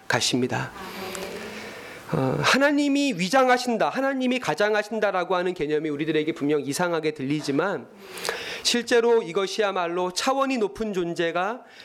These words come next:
자기보다 낮은 존재를 끌어올리는 방법으로서 이미 우리도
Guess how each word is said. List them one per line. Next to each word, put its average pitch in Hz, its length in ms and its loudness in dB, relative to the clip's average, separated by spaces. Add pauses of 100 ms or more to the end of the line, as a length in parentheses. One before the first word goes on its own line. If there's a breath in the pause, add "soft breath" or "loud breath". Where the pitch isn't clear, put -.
(100)
자기보다 196 580 0
낮은 180 460 -2
존재를 180 800 -2
끌어올리는 240 840 0 (240 loud breath)
방법으로서 170 760 0
이미 175 220 -2
우리도 185 520 -2